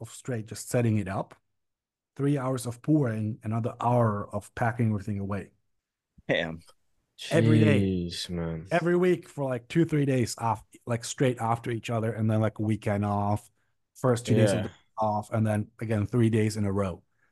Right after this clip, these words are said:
Speaker 1: So, uh,
Speaker 3: Oh my
Speaker 1: yeah, it was an
Speaker 3: God.
Speaker 1: incredible feeling, but it was a journey. And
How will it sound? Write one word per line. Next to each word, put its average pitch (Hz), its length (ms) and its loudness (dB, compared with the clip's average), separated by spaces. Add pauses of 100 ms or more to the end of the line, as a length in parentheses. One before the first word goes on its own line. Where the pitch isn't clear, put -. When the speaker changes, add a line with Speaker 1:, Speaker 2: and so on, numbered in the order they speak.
(360)
Speaker 1:
So, 120 1000 0
uh, 117 300 -2
Speaker 3:
Oh - 40 -2
my 156 160 2
Speaker 1:
yeah, 180 120 2
it 156 240 0
was 92 100 4
an 92 80 4
Speaker 3:
God. 147 120 4
Speaker 1:
incredible 165 360 -2
feeling, 143 520 2
but 113 460 -8 (520)
it 156 100 -6
was 165 160 -4
a 156 60 0
journey. 131 680 2
And 113 520 0